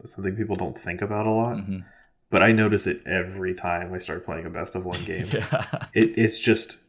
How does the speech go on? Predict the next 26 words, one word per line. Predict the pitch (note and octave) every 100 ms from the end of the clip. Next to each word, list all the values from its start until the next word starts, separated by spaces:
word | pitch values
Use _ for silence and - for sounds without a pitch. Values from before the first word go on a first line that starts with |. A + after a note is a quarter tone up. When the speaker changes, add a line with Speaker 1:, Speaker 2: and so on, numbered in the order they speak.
| _ _ _ _ -
Speaker 1:
the | A#2 A#2 B2+
games | C#3+ E3 C#3+
are |
just | A2+ - - -
so | G2+ F#2+ F2
different. | - E2+ - - -
They | B2+
play | - A#2+
out | F2+
so | - - - G2 F#2 F2
differently. | E2+ - - - -
It's | D2+ - - - _ -
a | F#2
lot | G#2 G2+ G2 A2 -
less | F#2+ F2+
enjoyable. | F2+ E2 D#2+ E2 - - -
Speaker 2:
Yeah. | - - A#2 _ _ _ _ _ -
And, | A2+ - -
and | C3
it's | D3 C#3+
just | - - -
kind | A3+ C4+
of |
a | C4
different | G#3 G#3 G3 - _ _ _ _ -
format, | - - A2 C#3 C3+ G2+ G2+ -